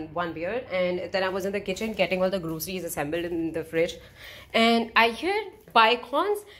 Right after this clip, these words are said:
right from the moment I exited that road and the mall until my place from the kitchen. I just put my dustbin inside. I can't explain you. I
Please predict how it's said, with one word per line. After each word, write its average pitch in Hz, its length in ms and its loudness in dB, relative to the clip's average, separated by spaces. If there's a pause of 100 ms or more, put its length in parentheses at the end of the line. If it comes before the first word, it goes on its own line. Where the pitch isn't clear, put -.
(160)
right 240 240 6
from 311 220 2
the 311 60 0
moment 262 400 0
I 269 140 2
exited 226 580 -4
that 226 280 2
road 220 340 -2 (440)
and 254 220 6
the 247 60 2
mall 226 300 4 (540)
until 339 500 4 (140)
my 233 220 0
place 277 540 0 (120)
from 311 460 4
the 339 80 2
kitchen. 208 500 -4 (760)
I 226 80 2
just 254 200 0
put 247 120 -4
my 220 80 -2
dustbin 185 320 -4
inside. 175 360 -8 (120)
I 208 100 0
can't 311 220 0
explain 240 320 -4
you. 233 240 -4 (400)
I 254 360 6